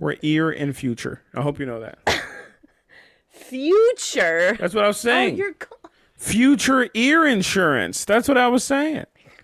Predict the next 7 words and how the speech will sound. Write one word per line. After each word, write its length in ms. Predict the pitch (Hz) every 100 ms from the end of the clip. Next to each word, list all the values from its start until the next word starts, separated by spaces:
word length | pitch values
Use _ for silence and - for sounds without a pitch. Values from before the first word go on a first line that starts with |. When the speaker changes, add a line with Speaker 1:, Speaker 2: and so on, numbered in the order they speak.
| _ _ _ _ _ _ _ _ _ _ _ _ _ _
Speaker 2:
See, 320 | - 330 294
you 200 | 349 330
do, 220 | 269 277 -
you 280 | 240 349
can 420 | - - 392 339 254
make 320 | 262 320 -
something 760 | - 247 247 247 - 233 190